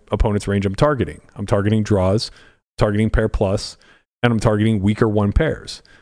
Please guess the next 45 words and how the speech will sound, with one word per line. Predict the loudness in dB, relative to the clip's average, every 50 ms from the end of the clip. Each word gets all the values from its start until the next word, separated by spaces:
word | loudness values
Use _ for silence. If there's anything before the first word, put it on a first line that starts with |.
| _ _ _ _ _
So | 0 0
I | 2 2
need | 2 2 2
to | 2 2
size | 2 2 2 2 0
appropriately | -2 0 0 0 0 0 -2 -4 -4 -8
for | -8 -8 -10
that. | -10 -12 -12 -14 -18 _ _ _ _ _ _ _ _ _ _ _ _ _ _ _ _
The | 0
difficulty | 2 2 2 2 2 2 2 2 2
becomes | 2 2 2 2 2 0 0 2
whenever | 2 2 2 2 2
you | 0 0 2
try | 2 2 2 2 0
to | 0 0 0 2
take | 2 0 0 0
that | 0 0 0
exact | 2 2 0 0 2
same | 0 0 2 2
mindset | 2 2 0 0 0 0 0 0 0
now | 0 0 0 0 0
into | 0 -2 -2 -2
bluffing. | -2 0 0 0 0 -2 -6 -10 -12 -16 _ _ _ _ _ _ _ _ _ _ _ _ _ _ _ _ _ _ _ _ _
How | 0 2 2 2 2 2 0 0 -2 -4 -8 _ _ -8 -4
do | 0 0 2
you | 2 2 2 2
do | 2 2 2
the | 2 0 0
same | 2 0 0 0
thing | 2 2 2 2 2 0 0 0
whenever | 2 2 2 2 2 2 2 2
the | 2 0
desire | 0 0 2 2 2 2 2 2 2
doesn't | 0 0 0 0 0
matter | 2 0 2 2 2 0
anymore? | 0 0 -2 -2 -2
Because | -2 0 0 0 0 2
the | 0 2 2
whole | 4 2 2 2
desire | 2 2 2 2 2 2 0
of | 0 0
bluffing | 0 0 0 2 0 0
is | 0 0 0
always | 0 2 2 2 2 2 0 0
to | 0 -2 -2